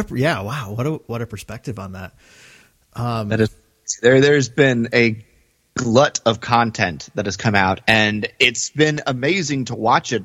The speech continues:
Speaker 2: just explode and develop. Um, you know, I, I don't necessarily,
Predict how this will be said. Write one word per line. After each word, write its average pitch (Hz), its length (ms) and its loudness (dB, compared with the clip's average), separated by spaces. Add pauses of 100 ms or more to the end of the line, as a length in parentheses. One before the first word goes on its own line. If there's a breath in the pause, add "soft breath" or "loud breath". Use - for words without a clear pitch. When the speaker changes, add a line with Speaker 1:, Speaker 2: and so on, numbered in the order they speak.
(120)
Speaker 2:
just 120 320 -10 (120)
explode 127 920 0
and 98 500 0 (400 loud breath)
develop. 131 680 2 (280 soft breath)
Um, 104 680 0 (420)
you 165 140 2
know, 123 280 0
I, 143 260 2
I 135 40 4
don't 135 200 0
necessarily, 110 1080 -4